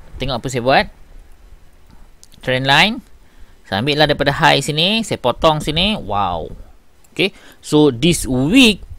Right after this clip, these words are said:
memang cantik. Hari ni Jumaat, eh. So, mungkin anda terlepas peluang nak beli kat sini, tak apa. Next week boleh beli, eh. Tapi kalau saya tengok on weekly chart, this is looking good for, uh, T M,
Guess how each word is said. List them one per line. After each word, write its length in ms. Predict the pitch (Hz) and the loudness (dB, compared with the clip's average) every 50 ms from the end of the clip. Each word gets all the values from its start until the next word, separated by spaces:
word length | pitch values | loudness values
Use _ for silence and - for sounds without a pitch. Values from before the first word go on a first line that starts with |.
| - - - - | -16 -14 -14 -8
memang 320 | - 117 127 135 143 139 127 | -4 -2 0 0 0 -2 -2
cantik. 480 | - 127 117 110 - - 117 - - | -4 -4 -6 -4 -4 -2 -4 -4 -4
Hari 160 | - - 117 151 | -4 -4 -2 0
ni 160 | 185 190 175 | 2 2 2
Jumaat, 360 | 151 156 156 - 127 101 - - - - - 110 | 2 0 0 0 -2 -2 -4 -8 -20 -14 -6 -4
eh. 160 | 131 170 190 - - - - - | -2 -2 -4 -6 -10 -20 -20 -12
So, 160 | - - 117 | -6 -4 -4
mungkin 320 | 123 131 127 - 190 156 | -4 -2 0 0 0 0
anda 240 | 131 139 139 143 139 | 0 2 2 2 2
terlepas 480 | - - 131 131 135 - - 156 139 139 - | 2 2 2 2 2 2 2 2 2 2 0
peluang 320 | - 147 147 131 127 135 123 | 2 6 6 6 6 4 0
nak 80 | 87 | -4
beli 240 | 101 117 123 131 127 | -4 -2 -4 -2 -2
kat 160 | 135 120 120 | 0 -2 -2
sini, 320 | - 151 170 202 240 247 - - - - - - | -2 -2 -2 -2 -2 -2 -6 -12 -20 -20 -10 -4
tak 160 | - 87 - | -4 -4 -2
apa. 160 | 107 98 87 - - - - - - - - - 143 | -2 -4 -4 -6 -10 -14 -14 -14 -14 -14 -8 -2 -2
Next 240 | 151 143 - - | 0 0 2 2
week 80 | 196 175 | 2 2
boleh 240 | 117 131 127 120 110 | 2 2 0 0 0
beli, 240 | 110 107 95 82 - - | 0 -2 -2 -4 -6 -6
eh. 160 | - 160 190 | -4 -4 -4
Tapi 320 | - 143 127 - - 190 - | -2 -2 -4 -2 -4 0 2
kalau 80 | 180 | 2
saya 240 | 160 - - 160 - | 2 2 0 -4 -2
tengok 240 | - 170 196 226 196 | -2 -2 0 0 0
on 160 | 175 196 190 | 0 0 0
weekly 320 | 175 180 175 - - 202 202 | 0 -2 -4 -4 -6 -6 -6
chart, 320 | - - 175 147 147 139 - - - - - - - - | -2 2 2 4 4 2 0 -8 -20 -20 -20 -20 -16 -8
this 240 | - 165 202 185 214 | -4 -4 -2 -2 -2
is 80 | 190 | -2
looking 400 | 165 175 170 156 - 156 147 143 | -2 0 0 0 0 -2 -2 2
good 160 | 139 165 151 - | 2 2 2 2
for, 320 | - - - 143 139 151 - - - - - - - - - - | 0 0 2 2 2 2 0 -6 -16 -20 -18 -18 -18 -14 -4 0
uh, 400 | 107 113 117 117 117 117 120 117 - - - | 2 4 6 6 6 4 4 2 -2 -4 -4
T 160 | 147 - - | -2 -2 0
M, 240 | 131 120 92 82 | 0 -2 -2 -4